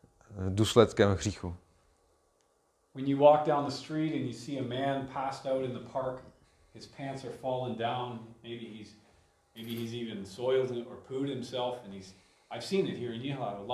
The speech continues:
Speaker 2: lying under a tree.
Speaker 1: Když jdete po ulici, vidíte tam, eh, nějakého, eh, bezdomovce ležet na trávě.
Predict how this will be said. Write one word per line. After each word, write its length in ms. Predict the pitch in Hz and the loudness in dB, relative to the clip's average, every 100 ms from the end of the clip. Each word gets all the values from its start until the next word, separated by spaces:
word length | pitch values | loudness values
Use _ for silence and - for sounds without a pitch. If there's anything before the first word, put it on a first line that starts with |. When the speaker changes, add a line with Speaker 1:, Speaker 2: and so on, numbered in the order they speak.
| 127 | -4
Speaker 2:
lying 160 | 135 131 | -4 -6
under 240 | 127 123 | -4 -4
a 40 | 117 - | -4 -8
tree. 220 | 135 - - - _ _ _ _ _ - - - - | -8 -10 -12 -20 _ _ _ _ _ -14 -14 -16 0
Speaker 1:
Když 180 | 117 107 | 8 10
jdete 240 | 110 113 | 10 8
po 160 | 104 120 | 8 10
ulici, 420 | 117 110 - 113 | 12 10 8 2
vidíte 340 | 104 104 98 101 | 2 0 -2 2
tam, 300 | 104 101 92 - - - - | 2 2 -2 -12 -20 -14 0
eh, 360 | 101 95 95 95 98 | 2 4 4 0 0
nějakého, 540 | 101 101 104 101 98 98 - - - _ | 0 4 6 6 6 2 -10 -20 -20 _
eh, 300 | - 98 95 | -2 2 2
bezdomovce 720 | 92 92 104 107 104 98 - 104 | 6 10 10 10 8 6 8 10
ležet 320 | 101 104 92 | 10 8 6
na 100 | 98 | 4
trávě. 600 | 95 107 104 104 98 98 | 8 10 10 8 4 4